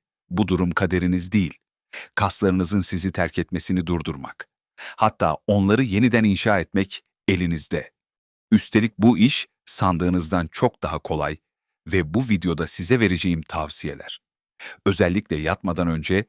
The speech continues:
yapacağınız basit bir alışkanlıkla hayatınızı değiştirebilir. Kaslarımızı güçlendirmek, enerjimizi artırmak, uykumuzu düzenlemek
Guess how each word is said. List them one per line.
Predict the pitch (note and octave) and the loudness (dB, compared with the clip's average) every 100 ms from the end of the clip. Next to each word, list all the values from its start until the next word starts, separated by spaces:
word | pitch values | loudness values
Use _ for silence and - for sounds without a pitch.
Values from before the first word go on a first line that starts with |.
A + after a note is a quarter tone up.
| _ _ - | _ _ -4
yapacağınız | F2 F#2+ F2+ E2+ E2+ D#2 | -2 0 0 0 -2 -4
basit | D#2 E2+ - D#3+ - | -6 -4 -2 -2 2
bir | G#2+ | 2
alışkanlıkla | C2+ F2 - - E2+ E2+ - D#2 - _ _ - | 2 -4 -2 -2 -2 -2 -2 -2 -4 _ _ -6
hayatınızı | G2+ F#2+ F#2+ - F#2+ F#2 B2+ | 2 4 4 2 0 0 0
değiştirebilir. | E2+ D#2 - - E2 D2+ C#2 - - - _ _ _ _ _ _ _ - | -2 -6 -6 -6 -6 -6 -8 -10 -12 -12 _ _ _ _ _ _ _ -2
Kaslarımızı | A2+ A2+ - G#2 G2 F#2+ B2+ F3 - _ _ - | 0 0 0 2 2 4 4 4 -2 _ _ -2
güçlendirmek, | F#2+ - - G2 E2+ D#2+ D2+ - - _ _ _ _ _ _ _ _ | 0 0 0 -2 -2 -6 -8 -12 -16 _ _ _ _ _ _ _ _
enerjimizi | A2 A2+ A#2+ B2 C3+ A#2 A#2+ | 0 2 2 2 0 2 2
artırmak, | C2 D2 - D2 C#2 - - _ _ _ _ _ | 0 -6 -6 -8 -8 -10 -18 _ _ _ _ _
uykumuzu | A2+ G#2 G#2+ G2+ C3 G2+ | 4 4 4 2 2 0
düzenlemek | E2 F2 E2+ D#2+ A#2+ - | 0 0 0 0 0 -2